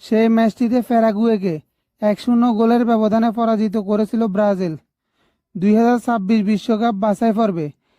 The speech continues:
নিজেদের সতেরোতম ম্যাচে এবার চিলির বিপক্ষে মাঠে নামবে লাতিন আমেরিকান জায়ান্ট ব্রাজিল। বর্তমানে কনমেবল অঞ্চলের বিশ্বকাপ বাছাই পর্বের পয়েন্টস টেবিলে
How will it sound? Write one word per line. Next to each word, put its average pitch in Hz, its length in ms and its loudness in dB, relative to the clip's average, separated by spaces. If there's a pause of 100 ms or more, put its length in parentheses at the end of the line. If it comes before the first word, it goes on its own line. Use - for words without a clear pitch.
(200)
নিজেদের 220 480 2
সতেরোতম 220 680 0
ম্যাচে 202 340 0 (500)
এবার 214 260 2
চিলির 226 360 2
বিপক্ষে 214 400 0
মাঠে 226 280 0
নামবে 208 300 0 (500)
লাতিন 202 380 0
আমেরিকান 233 480 0
জায়ান্ট 220 320 0 (140)
ব্রাজিল। 196 400 0 (1120)
বর্তমানে 214 680 0
কনমেবল 233 540 0
অঞ্চলের 196 440 -2 (420)
বিশ্বকাপ 220 560 0
বাছাই 233 380 0
পর্বের 240 400 0
পয়েন্টস 233 420 -2
টেবিলে 202 360 0